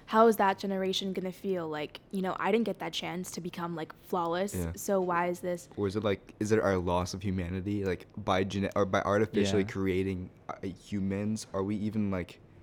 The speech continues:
Speaker 2: retaining our natural humanity, like,
Speaker 3: Yeah.
Speaker 2: as a
Speaker 1: That's true.
Speaker 2: species?
Speaker 3: Because, like, w-, what is the line between, like, artificial and
Speaker 2: Yeah.
Speaker 3: natural? Because you, if crispr, like, you're editing your genes, right? So it's still genes.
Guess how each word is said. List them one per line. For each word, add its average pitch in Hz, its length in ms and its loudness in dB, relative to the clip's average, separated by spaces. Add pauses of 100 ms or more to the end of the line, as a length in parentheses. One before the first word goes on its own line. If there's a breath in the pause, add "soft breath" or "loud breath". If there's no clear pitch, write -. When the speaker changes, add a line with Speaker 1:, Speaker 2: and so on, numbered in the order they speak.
(640 soft breath)
Speaker 2:
retaining 98 500 -2
our 90 220 -2 (180)
natural 95 460 -4
humanity, 95 640 -8
like, 117 80 -2
Speaker 3:
Yeah. 104 140 2
Speaker 2:
as 90 100 0
a - 20 -4
Speaker 1:
That's 101 160 -6
true. 101 140 -2
Speaker 2:
species? 113 400 -4 (180)
Speaker 3:
Because, 98 460 0
like, 92 260 -2 (260)
w-, 95 300 0
what 104 240 2
is 101 180 2
the 98 120 0
line 90 480 -2
between, 85 680 -6 (520 soft breath)
like, 85 420 -8 (360)
artificial 90 880 -2
and 85 120 -2
Speaker 2:
Yeah. 85 60 -2
Speaker 3:
natural? 87 580 -4
Because 85 420 -6 (340 soft breath)
you, 92 180 -4
if - 340 -12
crispr, 95 540 -2
like, 82 260 -10
you're 85 140 -8
editing 95 300 0
your 82 140 -4
genes, 85 460 -6
right? 85 200 -6 (720 soft breath)
So 101 160 0
it's 95 120 -2
still 190 180 4
genes. 113 520 -2